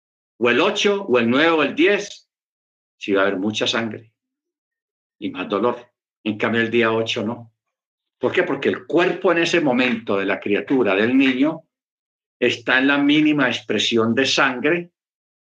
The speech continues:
y ahí está, en ese día, está operando unos cambios sutiles, invisibles al ojo humano dentro del organismo, que hace que cuando se haga el corte de la circuncisión,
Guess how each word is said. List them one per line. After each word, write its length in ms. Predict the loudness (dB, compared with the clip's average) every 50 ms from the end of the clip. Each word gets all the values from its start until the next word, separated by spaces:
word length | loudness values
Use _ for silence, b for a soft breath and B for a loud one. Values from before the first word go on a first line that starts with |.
| _ _ _ _ 0
y 60 | 0
ahí 240 | 2 2 0 0 -2 0
está, 500 | -2 -2 0 0 0 2 2 0 -2 -8 -18 _ _ _ -2
en 180 | 0 2 4 4
ese 300 | 2 2 2 2 2 2
día, 440 | 2 2 4 4 4 4 2 0 -2
está 320 | -4 -4 -2 0 0 0
operando 600 | 0 2 0 0 2 2 2 2 2 2 2 2 2
unos 440 | 0 0 -2 -2 -4 -6 -8 -12 _
cambios 760 | -4 -2 -2 -2 -2 0 2 2 2 2 0 -2 -6 -12 _ _ _ _ _ _ _
sutiles, 760 | -4 -2 -2 -2 0 0 0 2 2 2 2 2 0 -2 -4 -2
invisibles 720 | -2 0 0 0 -2 -2 0 2 2 2 2 2 0 0
al 100 | 0 0
ojo 220 | 0 0 0 -2 0
humano 400 | 0 2 2 0 0 0 0 -2
dentro 300 | -2 -2 -2 -2 -2 -2
del 120 | 0 0
organismo, 800 | 0 0 0 0 2 2 2 2 0 -2 -4 -4 -6 -6 -6 -10 _ _ _ _ _ _ _ _ _
que 140 | 0 2
hace 320 | 2 2 0 -2 -4 -4 -2
que 100 | -2 -2
cuando 360 | -2 0 -2 0 0 -2 -2
se 140 | -2 0 0
haga 260 | 0 2 2 2 0
el 180 | 0 0 -4 -4
corte 380 | -2 -2 0 0 -2 -2 -2 -2
de 140 | 0 0
la 100 | 0 -2
circuncisión, 880 | -4 -4 -6 -6 -6 -6 -6 -6 -6 -8 -4 0 2 2 2 0 -4 -10